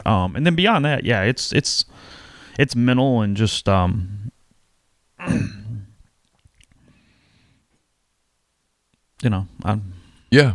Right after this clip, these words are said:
Speaker 1: I don't know.
Speaker 2: Well, it's hotter than, like you said, hotter than hell in August here. And if guys aren't in shape, you gotta be careful ratcheting that up.
Speaker 1: Zach says in a live stre-, the live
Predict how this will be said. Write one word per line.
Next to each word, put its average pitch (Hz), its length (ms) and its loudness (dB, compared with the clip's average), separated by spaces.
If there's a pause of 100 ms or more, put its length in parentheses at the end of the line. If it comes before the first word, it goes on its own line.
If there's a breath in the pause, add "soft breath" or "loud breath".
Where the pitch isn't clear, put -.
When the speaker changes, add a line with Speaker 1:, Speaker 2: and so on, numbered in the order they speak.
(100)
Speaker 1:
I - 80 -6
don't 95 100 -4
know. 98 100 -12
Speaker 2:
Well, 127 100 6
it's 104 120 0
hotter 107 300 4
than, 98 120 0 (100)
like 107 280 2
you 131 60 -2
said, 80 220 2
hotter 113 260 4
than 95 100 2
hell 120 220 4
in 82 60 0
August 92 380 0
here. 80 200 4 (420 loud breath)
And 92 100 2
if 90 80 0
guys 98 260 4
aren't 104 180 8
in 98 60 4
shape, 139 260 6
you 104 60 4
gotta 101 180 6
be 98 80 2
careful 110 500 4 (220)
ratcheting 110 540 6
that 117 180 6
up. 80 240 -2 (1000 soft breath)
Speaker 1:
Zach 139 280 4
says 131 260 2
in 123 100 2
a 113 40 0
live 120 240 4
stre-, - 600 0
the 131 60 0
live 120 280 2